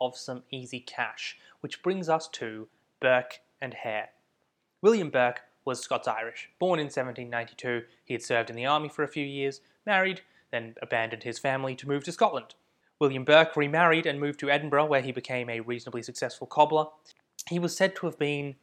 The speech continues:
a fun-loving, jovial Presbyterian who entertained people with singing and dancing while he worked. William Hare was also Scots-Irish, though his early life is a bit of a mystery. He, likewise, moved to Scotland to work in the early nineteenth century.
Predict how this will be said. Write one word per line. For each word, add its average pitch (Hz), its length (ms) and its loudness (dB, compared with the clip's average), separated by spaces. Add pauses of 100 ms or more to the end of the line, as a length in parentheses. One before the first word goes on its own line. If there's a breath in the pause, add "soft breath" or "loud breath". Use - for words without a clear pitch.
(180)
a 135 80 -4
fun-loving, 147 680 4
jovial 143 480 4
Presbyterian 147 760 -2
who 131 160 -8
entertained 143 560 -4
people 113 220 -8
with 110 160 -10
singing 135 320 -6
and 120 100 -10
dancing 123 400 2
while 107 140 -4
he 117 100 -8
worked. 135 480 -4 (460 soft breath)
William 170 240 4
Hare 156 220 0
was 156 100 2
also 196 240 2
Scots-Irish, 131 640 0
though 139 180 4
his 135 260 -6
early 156 200 4
life 135 220 4
is - 80 -10
a 127 40 -6
bit 123 120 -8
of 120 60 -14
a 120 60 -4
mystery. 123 440 -10 (480 soft breath)
He, 196 360 -2
likewise, 127 500 2
moved 120 280 -6
to 110 120 -8
Scotland 120 540 -4
to 135 100 -10
work 120 300 0
in 123 60 -10
the 120 100 -4
early 117 200 -2
nineteenth 113 340 -8
century. 127 360 -8